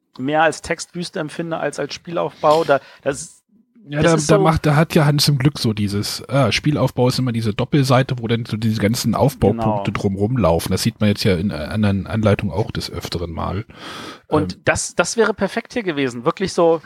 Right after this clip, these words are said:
Speaker 1: Spielplan und hier ist das und hier ist das und das hier macht ihr und dann sind das die fünf Punkte. Das wäre eine Doppelseite gewesen, die ich finde sinnvoller genutzt wäre, auch gerade im Hinblick auf die Zielgruppe.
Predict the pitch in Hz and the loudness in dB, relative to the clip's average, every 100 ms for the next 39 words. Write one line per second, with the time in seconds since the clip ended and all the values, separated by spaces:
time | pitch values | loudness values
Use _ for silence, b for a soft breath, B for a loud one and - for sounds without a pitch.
0 | - - - 220 240 214 208 208 160 - | -14 -20 -2 0 0 4 4 4 0 0
1 | 175 - 208 208 170 180 160 - 220 - | -2 2 0 0 -6 -2 -2 2 0 0
2 | 151 143 156 - 170 156 175 - 202 185 | -4 0 0 0 -6 -2 -2 0 -2 0
3 | 147 147 151 170 160 151 - - 196 208 | 2 0 -2 -2 -2 -2 -8 -6 -4 -4
4 | 190 B - 139 - 165 190 175 196 180 | -6 B -4 -2 2 2 2 0 2 0
5 | 175 175 170 175 160 151 - 170 165 180 | 0 -2 -6 -6 -8 -10 -6 -2 0 -2
6 | 131 123 180 233 190 165 143 175 - 147 | -6 -2 -2 0 2 2 0 -4 -2 0
7 | 139 - 113 156 180 170 b b _ 143 | 0 -2 0 2 2 -2 b b _ -2
8 | 143 170 160 151 127 139 - - 214 127 | -2 -2 -4 -4 -4 -6 -8 -4 -2 -4
9 | 120 160 | -2 -4